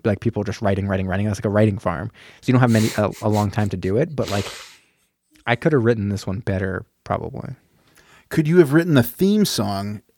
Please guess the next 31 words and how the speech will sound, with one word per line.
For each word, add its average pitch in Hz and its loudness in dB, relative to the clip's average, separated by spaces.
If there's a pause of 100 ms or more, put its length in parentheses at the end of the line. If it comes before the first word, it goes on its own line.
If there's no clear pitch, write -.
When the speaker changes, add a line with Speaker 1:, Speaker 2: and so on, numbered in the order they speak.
(100)
Speaker 2:
as 117 -4
amazing 131 4
Speaker 1:
No. 127 2
Speaker 2:
as 120 -2
what 131 2
we 117 0
heard? 127 2
Speaker 1:
No, 92 0
obviously 143 2
not. 92 -4
Let's, - -10
come 127 -4
on. 113 -12 (340)
But 151 2
anyways, 117 2 (460)
it's 135 2
just, 139 2
like, 120 -2 (220)
it 110 2
is 98 -2 (180)
not 113 -4
great, 113 4
but 104 0
I 104 4
had 107 2
a - 0
lot 101 2
of 120 0
fun 160 2
watching 110 2
it. 107 -2